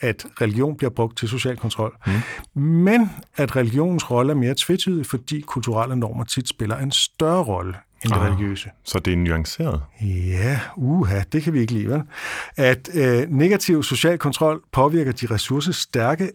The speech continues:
Speaker 1: i mindre grad end de ressourcesvage. Det er måske ikke så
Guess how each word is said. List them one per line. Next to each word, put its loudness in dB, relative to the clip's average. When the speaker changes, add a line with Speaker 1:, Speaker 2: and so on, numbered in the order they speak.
Speaker 1:
i 0
mindre 2
grad -2
end -4
de -4
ressourcesvage. -2
Det -4
er -2
måske -4
ikke -6
så -6